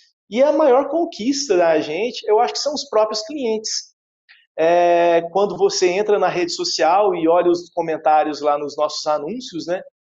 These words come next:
dos clientes falando que aumentou trinta por cento as suas vendas, outros aumentaram setenta por cento as suas vendas graças ao nosso sistema, que organizou o processo de delivery. Então, eu acho isso uma coisa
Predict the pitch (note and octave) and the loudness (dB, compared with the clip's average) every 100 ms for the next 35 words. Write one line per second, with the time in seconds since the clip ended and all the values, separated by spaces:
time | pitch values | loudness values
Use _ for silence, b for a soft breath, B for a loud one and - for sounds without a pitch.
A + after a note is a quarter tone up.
0 | _ _ C3 B2+ C#3 - F#3 D#3+ F#3+ F3 | _ _ _ -14 -10 -6 0 0 0 0
1 | E3+ E3+ E3 E3+ E3 E3 D#3+ F3 F3 G3 | 0 0 0 2 4 2 2 2 2 -2
2 | C4+ C#4 G3+ E3+ - F#3 G#3+ D#3+ - D#3+ | 0 0 0 0 0 -2 -2 -2 0 0
3 | - C#3+ G3 F3 C#3 D#3 G3+ F#3+ F3 G3 | 0 0 2 2 0 2 2 0 -4 -2
4 | F#3 F#3 F3+ F3+ F#3 F3+ F3 G#3 C#4 - | 0 2 0 0 -2 -2 -2 0 0 0
5 | G#3+ F3 - F3+ A3 F#3+ - E3 B2+ D3 | 0 0 0 0 0 0 0 -2 -2 -2
6 | F3+ D#3+ C#3 D#3 D#3+ D#3+ D#3+ D#3 D#3 - | 0 0 -2 0 0 0 0 0 0 -6
7 | - - D#3 E3 C#3+ - _ _ _ - | -8 -6 -4 -4 -6 -12 _ _ _ -8
8 | F3 F3+ G3 F#3 G#3+ G#3+ C3+ E3 G#3 G#3+ | 0 4 4 4 2 2 0 2 2 2
9 | F3+ E3+ E3+ D#3+ - D#3 E3 C3 D#3+ F#3 | 0 0 0 -2 -4 -2 0 -2 -6 -6
10 | D3 C3 - _ _ _ - D#3+ F3 F3+ | -4 -4 -8 _ _ _ -10 -4 0 2
11 | G3+ G#3 F3 F3+ F#3+ G3 - G3+ F#3+ F#3+ | 2 2 2 2 2 0 -4 -8 -6 -6
12 | F#3+ - G3+ G3 G3 F3+ E3 F3 F3 F3+ | -8 -6 -2 0 0 -2 -4 -4 -2 0
13 | F3+ E3+ F3 E3 D#3 C3 | 0 2 4 4 6 4